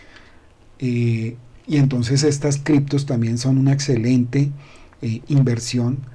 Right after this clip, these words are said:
porque sabemos que son blockchains que ya están evolucionadas, que ya han aprendido de los errores de los primeros o de los pioneros, y que están resolviendo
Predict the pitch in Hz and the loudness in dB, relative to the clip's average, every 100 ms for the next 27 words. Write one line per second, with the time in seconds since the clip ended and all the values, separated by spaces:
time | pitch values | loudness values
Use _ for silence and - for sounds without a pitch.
0 | - 131 - 123 120 110 107 120 143 143 | -10 -8 -4 -4 -4 -4 -4 -4 -2 -4
1 | - 117 120 143 143 - 135 143 - 117 | -2 0 2 2 0 0 -2 -2 -4 -4
2 | 117 120 - 135 143 143 151 139 143 127 | -2 -6 -2 0 0 0 2 4 4 4
3 | 120 117 117 135 151 135 147 - - - | 0 -2 0 0 0 0 -4 -10 -16 -20
4 | - - - 127 120 123 131 151 151 127 | -20 -20 -4 -2 0 0 0 0 0 0
5 | 117 117 131 143 139 117 127 139 143 139 | 0 0 2 2 2 0 0 2 2 2
6 | 127 113 - 131 143 135 147 139 120 113 | 0 -2 -2 2 4 4 2 -6 -8 -8
7 | 107 - 147 151 139 143 143 - - - | -8 -4 -2 2 4 2 -2 -14 -20 -20
8 | - - _ - - - - - 156 139 | -20 -20 _ -20 -20 -20 -20 -6 -4 -2
9 | 135 127 123 151 165 131 127 131 123 135 | -2 0 0 0 2 2 2 2 2 0
10 | 143 | -6